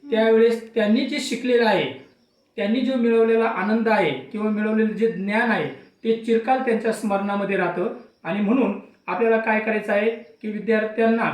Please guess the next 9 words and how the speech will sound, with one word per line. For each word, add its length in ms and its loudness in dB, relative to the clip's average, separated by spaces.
आपण 260 -4
मार्गदर्शन 600 -2
करायचं 460 -2
आणि 180 -4
विद्यार्थ्यांनी 600 -2
स्वतः 440 -2
स्वप्रेरणेतून 800 0
शिकायचं 460 -2
आहे. 160 -2